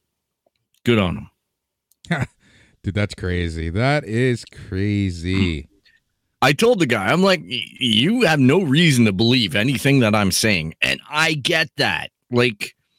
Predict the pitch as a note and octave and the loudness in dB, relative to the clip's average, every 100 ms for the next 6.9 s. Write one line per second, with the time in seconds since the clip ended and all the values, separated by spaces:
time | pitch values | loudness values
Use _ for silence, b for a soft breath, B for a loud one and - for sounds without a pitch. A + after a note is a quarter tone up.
0 | _ _ _ _ - D3+ F3 D#3 D#3 D3+ | _ _ _ _ -2 2 2 4 2 2
1 | C3+ A2+ A2 F#2+ E2+ D#2+ E2 - - b | 2 2 2 2 -2 -2 -2 -2 -6 b
2 | b b b - G#2 B2 B2 A#2+ B2 B2+ | b b b -6 0 2 2 2 2 2
3 | - A2 F#2 A2+ G#2 G2+ - _ G2+ G2+ | 2 0 0 -2 0 -2 -4 _ 0 4
4 | G2+ F#2 D#2+ G2+ G2 G2+ G2 - F2+ F2+ | 4 2 2 4 6 4 4 2 0 0
5 | F2 F2+ F2+ _ _ _ _ _ A2 E2+ | -2 -2 -4 _ _ _ _ _ -2 0
6 | - A#2 G#2 G2+ G2 G2+ G2+ D#2+ | 2 4 6 6 6 6 4 2